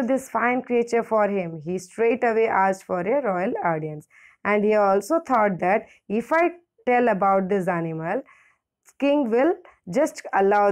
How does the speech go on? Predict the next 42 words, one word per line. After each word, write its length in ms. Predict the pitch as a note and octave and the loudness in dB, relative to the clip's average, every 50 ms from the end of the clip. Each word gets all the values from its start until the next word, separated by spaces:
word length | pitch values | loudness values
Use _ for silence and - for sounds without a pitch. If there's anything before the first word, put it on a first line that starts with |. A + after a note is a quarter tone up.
| G3+ A3 | 2 2
the 80 | C4+ D#4+ - - - - G3 G3+ | 2 2 0 0 -2 0 0 2
audience. 420 | G3+ G#3 G3 G3 F#3+ F3 E3+ E3 G#3+ A3 | 2 2 2 2 0 0 0 -2 -2 -4
Okay, 180 | A3+ D4+ C#4+ B3+ C4 | -2 0 0 0 0
he 40 | A3+ A#3+ | 0 2
ju-, 140 | B3 A#3 A3+ A#3 | 2 2 2 2
he 40 | A3+ A#3+ | 2 0
will 100 | A#3+ A#3 A#3 - A3 | -2 -2 -2 0 0
tell, 180 | G#3+ B3 D4 D4+ - _ _ - - A#3+ | 2 2 0 -2 -6 _ _ -2 -2 0
"Okay, 200 | B3 B3+ C#4+ C4+ A3+ G3+ G3+ | 0 0 0 0 2 2 0
you 60 | G3 G3 - | 0 0 0
can 180 | D4 E4+ F4 B3+ F3 E3 F#3+ | 0 2 2 0 0 0 0
bring 200 | G3 G3+ G3 F3 A3 | 2 2 2 2 2
that 180 | C#4 E4 E4 C4 G#3 | 0 0 0 0 0
white 220 | F#3 F3+ E3+ E3+ F3 D#3+ | 2 2 0 0 -2 -4
elephant." 560 | D#3 D#3+ D#3 - - A3+ F#3 E3 D#3 - _ _ _ _ _ _ _ _ _ _ _ - F#3 A#3 | -2 -4 -6 -4 -2 -2 -2 -2 -6 -12 _ _ _ _ _ _ _ _ _ _ _ -2 0 2
Now 100 | C#4 D#4 D4 | 4 4 4
let 160 | C4 A#3 A#3+ A#3 G#3+ | 2 2 2 0 0
us 100 | G#3+ - | 0 -2
see 160 | G#3+ G3+ F#3+ F#3 | 0 2 2 2
what 120 | F3 E3+ F#3+ G3+ | 2 2 2 0
is 120 | F3 D#3+ D#3 | -2 -4 -6
going 180 | E3+ D#3 D#3 D#3 | -6 -6 -6 -8
to 180 | - - B3 G#3 G#3 | -8 -8 -8 -6 -6
happen. 260 | F3+ - - D#3+ D3+ D3+ - _ _ _ _ _ _ _ - F#3 | -8 -8 -10 -14 -14 -14 -20 _ _ _ _ _ _ _ -6 -6
The 40 | G#3 G#3 G#3 D#4 | -6 -4 -2 0
king 180 | D#4 D#4+ D#4 C4+ | 0 0 0 2
was 260 | C#4 C#4 B3+ G3 E3 E3+ F#3+ | 2 2 0 0 -2 -2 -2
delighted 720 | F#3+ F#3+ G#3+ A3 A#3+ C4 C4 C4 C4+ B3 G#3+ F#3 D#3+ E3 D#3 F#3 | 0 2 2 2 2 2 0 0 0 0 0 0 -2 -2 -4 -4
when 180 | F#3 F#3+ G3 | -2 -2 -2
he 80 | F#3+ F#3 E3+ D#3 F3 | -2 -4 -4 -4 -2
heard 280 | G#3 A3 A#3+ B3 A#3 | 0 2 2 0 2
the 120 | G#3 A#3 G#3 F3 F#3 | 0 -2 -2 -2 -4
description 640 | F3 F3+ - - G3 G3+ G3 - - C#4 C4+ C#4 C#4 | -6 -6 -4 -2 -2 -2 -2 -4 -6 -4 -2 -2 -2
of 100 | B3+ A#3 | -2 0
the 100 | C#4 C4 B3 B3 | 0 2 2 4
white 260 | A#3 A#3 A#3 A#3 A#3 A3+ | 2 2 2 0 0 0
elephant. 580 | G#3+ G#3 G3+ G3+ - F#3+ F3+ E3+ D#3+ - _ _ _ _ _ _ _ - | 0 0 -2 -2 -4 -6 -6 -6 -10 -14 _ _ _ _ _ _ _ -6
See, 120 | - A3 B3 B3+ | -2 0 2 4
as 260 | A3+ G3 G3+ G3+ G3+ - | 4 2 2 0 0 0
soon 180 | D4+ D#4+ E4 E4+ | 0 2 4 2
as 100 | E4+ C#4 | 2 2
the 80 | C#4 B3+ | 2 0